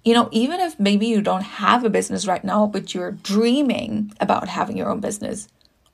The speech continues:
where are you currently overcomplicating things? And how can you let things be more easy? Because it's okay to do things imperfectly. It's really okay.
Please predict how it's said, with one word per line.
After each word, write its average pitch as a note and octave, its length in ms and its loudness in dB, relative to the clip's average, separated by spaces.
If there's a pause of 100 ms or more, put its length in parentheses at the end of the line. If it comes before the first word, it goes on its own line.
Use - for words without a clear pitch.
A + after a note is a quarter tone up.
where F#3+ 300 4
are G3+ 120 -2
you F#3+ 140 -2
currently G#3 440 -4
overcomplicating - 920 -6
things? G#3 380 -10 (300)
And G3+ 160 2
how G3+ 720 2 (280)
can F#3+ 340 -2
you F3+ 340 -2
let F3+ 440 0 (100)
things F#3 540 -4
be F3+ 500 -6 (160)
more F#3 460 0
easy? G#3 600 -4 (1500)
Because A3 340 2
it's C4 220 2
okay G3+ 540 2
to G3+ 160 -2
do F#3 260 -4
things F3+ 340 -2
imperfectly. G3 680 -6
It's G3+ 160 -2
really F#3+ 300 0
okay. F#3 560 0